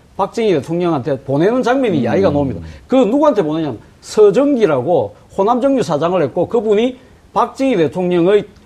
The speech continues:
Speaker 1: 대구 사범학교 동창입니다.
Speaker 2: 예.
Speaker 1: 아, 그분이 꽤 유명하신 분인데 그분 계좌를 통해서 했는데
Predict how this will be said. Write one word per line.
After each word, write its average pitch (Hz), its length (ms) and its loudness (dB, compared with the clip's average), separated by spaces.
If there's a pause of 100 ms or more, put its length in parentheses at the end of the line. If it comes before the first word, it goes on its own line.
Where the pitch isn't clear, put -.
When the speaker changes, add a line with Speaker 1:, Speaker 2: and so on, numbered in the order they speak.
(240)
Speaker 1:
대구 233 240 2
사범학교 175 500 -6
동창입니다. 120 640 -6
Speaker 2:
예. 101 320 -4
Speaker 1:
아, 156 80 -6
그분이 202 240 0
꽤 202 160 2
유명하신 160 400 -2
분인데 131 320 -4 (240)
그분 311 320 2
계좌를 170 360 0
통해서 175 320 -4
했는데 143 500 -2